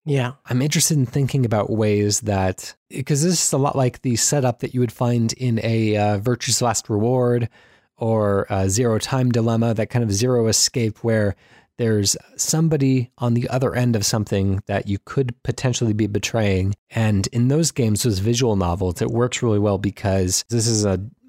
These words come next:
Speaker 2: you know, non-player character that's on the receiving end of this potential betrayal. And so it makes sense. It's like, "Okay, I can do this because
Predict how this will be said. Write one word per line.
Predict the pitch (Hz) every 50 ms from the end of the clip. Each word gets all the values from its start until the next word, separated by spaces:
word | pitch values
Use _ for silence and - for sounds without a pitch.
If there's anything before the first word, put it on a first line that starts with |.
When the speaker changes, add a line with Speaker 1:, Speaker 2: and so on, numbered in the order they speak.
| - -
Speaker 2:
you | 123 113
know, | 104 98
non-player | 95 101 104 110 113 117 113 113 110 - - 120 110 104 101
character | - - 117 113 107 101 - - 92 90 90 90 98 - _ -
that's | 165 117 113 101 98 95 - - - - - _ _
on | - 127 120 113
the | 110 101
receiving | 104 - - - 147 131 113 120 117 117
end | - - 120 117 117 113 113 110 -
of | - 113 107 101 104
this | 107 98
potential | - - 120 113 - - 123 117 - 110
betrayal. | 95 101 98 - - - 127 117 101 90 87 92 104
And | - 107 107 107
so | - - 120 113 113
it | 123
makes | 139 143 147 139 - -
sense. | - 160 131 95 85 78 - -
It's | -
like, | 123 110 - -
"Okay, | 127 - - 95 95
I | 107
can | - - 107 107
do | 104 120 123 117
this | 101 90 82 -
because | - - 95 - 98 92 92 90 87 -